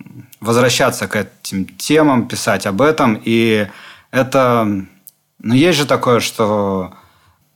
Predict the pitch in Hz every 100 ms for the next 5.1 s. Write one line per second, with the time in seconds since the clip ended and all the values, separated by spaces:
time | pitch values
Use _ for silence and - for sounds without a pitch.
0 | _ - - 143 135 131 - 117 98 117
1 | 117 - 113 104 95 92 87 82 104 123
2 | 120 - 127 117 110 98 92 90 85 -
3 | 101 - _ _ _ _ _ _ - _
4 | 120 - 110 120 117 110 - 98 85 87